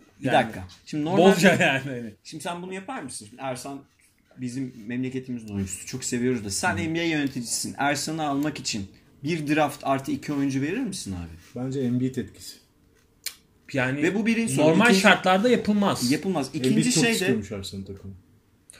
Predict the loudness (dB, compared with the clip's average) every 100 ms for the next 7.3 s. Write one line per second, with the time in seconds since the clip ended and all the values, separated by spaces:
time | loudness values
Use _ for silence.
0 | -20 -20 -16 -10 -4 -4 -4 -2 -2 0
1 | 0 0 -4 -4 -2 -2 -4 -4 -2 0
2 | 0 -2 -2 -2 -2 -2 -4 -8 -12 -12
3 | -12 -2 0 2 0 -2 -2 0 0 0
4 | -8 -16 -6 -6 -6 -8 -8 -8 -16 _
5 | _ _ _ _ _ -2 -2 -2 0 0
6 | 0 -2 -4 -6 -6 -6 -4 -4 -6 -6
7 | -6 -4 -6